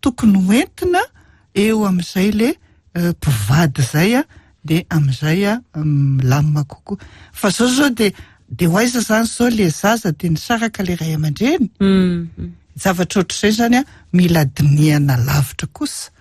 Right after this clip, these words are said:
Speaker 1: Fa
Speaker 2: Ya.
Speaker 1: tsy hoe ianareo roa no tsy mifanaraka, de
Speaker 2: De
Speaker 1: le
Speaker 2: tavela
Speaker 1: zaza
Speaker 2: eo le zaza.
Speaker 1: tavela eo.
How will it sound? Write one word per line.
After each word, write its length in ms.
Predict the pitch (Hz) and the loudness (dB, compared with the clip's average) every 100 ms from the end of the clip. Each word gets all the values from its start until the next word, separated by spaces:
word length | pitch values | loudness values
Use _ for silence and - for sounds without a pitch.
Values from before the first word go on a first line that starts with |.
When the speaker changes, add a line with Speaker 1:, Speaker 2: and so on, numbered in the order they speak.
| _ _ _ | _ _ _
Speaker 1:
Fa 360 | - 208 226 | -6 0 0
Speaker 2:
Ya. 40 | 233 147 - - - | -2 -10 -20 -20 -10
Speaker 1:
tsy 200 | - 302 | -2 0
hoe 280 | 220 247 302 - _ 190 | 0 -2 -4 -14 _ -2
ianareo 440 | 196 196 190 202 | 0 0 2 0
roa 320 | 190 202 220 | 0 -2 2
no 60 | 294 | 2
tsy 200 | - 262 | 0 -4
mifanaraka, 760 | 220 - 202 202 233 254 - 285 - _ _ | -4 -4 -2 -2 -2 -4 -6 -8 -10 _ _
de 100 | 175 | -4
Speaker 2:
De 60 | 170 | 0
Speaker 1:
le 100 | 160 | 0
Speaker 2:
tavela 380 | 156 165 180 165 | 2 0 0 0
Speaker 1:
zaza 100 | 156 | 2
Speaker 2:
eo 80 | 190 | 0
le 100 | 180 | 0
zaza. 380 | 156 - 147 143 | -6 -6 -10 -8
Speaker 1:
tavela 640 | - 170 - - 151 139 139 | -2 -2 -4 -8 -8 -8 -8
eo. 280 | 156 180 | -4 -4